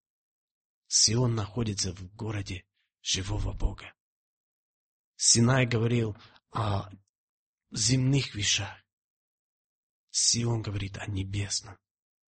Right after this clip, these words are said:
В Синай только Моисей мог подойти к Богу. В Сионе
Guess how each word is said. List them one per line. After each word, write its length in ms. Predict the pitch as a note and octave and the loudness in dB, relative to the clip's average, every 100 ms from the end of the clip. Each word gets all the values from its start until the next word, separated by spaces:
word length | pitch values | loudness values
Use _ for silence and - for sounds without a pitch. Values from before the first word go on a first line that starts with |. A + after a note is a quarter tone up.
| _ _ _ _ _ _ _ _ _ _ _ _ _ _ _ - | _ _ _ _ _ _ _ _ _ _ _ _ _ _ _ -4
В 60 | - | 0
Синай 420 | - A2+ B2 B2+ | 2 4 4 2
только 300 | B2 A2+ A2+ | -2 -2 0
Моисей 640 | A2+ A#2+ A2+ - C#3+ C3+ | 2 2 2 2 4 4
мог 340 | A#2+ A#2 G2+ - | 4 2 0 -4
подойти 440 | - - G#2 - A2+ | -6 -4 -6 -6 -8
к 120 | - | -8
Богу. 500 | G#2+ A2+ G2+ F2 E2+ _ _ _ _ _ _ _ _ _ _ | -4 -2 -2 -8 -14 _ _ _ _ _ _ _ _ _ _
В 80 | - | 2
Сионе 720 | - G#2+ A2 B2+ A#2+ A2+ G2+ | 4 4 2 2 2 0 -6